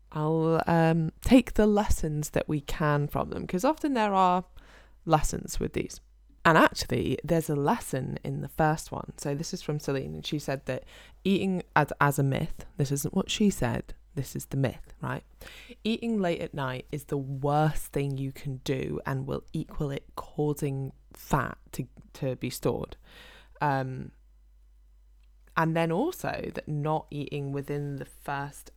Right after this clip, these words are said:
hour of getting up is the worst thing that you can do for your metabolism, and that your body will think that it's starving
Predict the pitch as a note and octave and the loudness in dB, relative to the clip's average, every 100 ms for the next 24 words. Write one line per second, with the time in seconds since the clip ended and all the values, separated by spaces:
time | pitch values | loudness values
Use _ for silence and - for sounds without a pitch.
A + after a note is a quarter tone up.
0 | - D3 D3 C#3+ - C3+ C3 C#3 C#3 D#3+ | -8 -4 -2 -4 -6 -8 -6 -6 -4 -4
1 | F#3+ D#3 C3+ C#3 C3 B2+ C#3+ B2+ C3+ - | -4 -6 -6 -6 -6 2 4 4 2 -4
2 | - D3 C#3 - - C3+ - C3 C3 B2 | -4 -4 -4 -6 -6 -8 -8 -10 -8 -8
3 | - D3 - C#3+ C3+ C3+ - C#4 A3+ C#3+ | -10 -14 -12 -10 -8 -10 -2 -2 -2 -6
4 | C#3 C#3 D3+ - - - - - - - | -6 -8 -10 -14 -20 -20 -20 -20 -20 -20
5 | - - D#3+ D3+ D#3 - D3+ D3 D3 D3+ | -12 -4 0 2 2 2 0 2 2 2
6 | D#3+ D3+ D3 D3+ - - - - _ - | 2 0 -2 -4 -8 -20 -20 -20 _ -18
7 | - D3+ D3 C#3+ C#3+ C#3+ C#3+ D3 D3 - | -6 0 0 0 -2 -4 -2 -4 -4 -8
8 | - - - F3+ G#3+ - - F#3 G3 - | -18 -18 -4 -2 -2 -6 -6 -2 -2 -6
9 | - - - E3+ G#3+ B3+ - - - E3+ | -12 -12 -2 4 6 6 2 -2 -2 -2
10 | F#3+ | -2